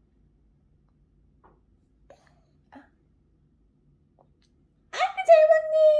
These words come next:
우리 이쁜 아들. 응? 오늘은 소고기, 당근, 양파, 버섯, 흑임자.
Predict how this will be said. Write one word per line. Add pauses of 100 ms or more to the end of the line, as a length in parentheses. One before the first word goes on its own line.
(880)
우리
이쁜
아들. (440)
응? (560)
오늘은
소고기, (1400)
당근, (160)
양파, (1200)
버섯, (2250)
흑임자.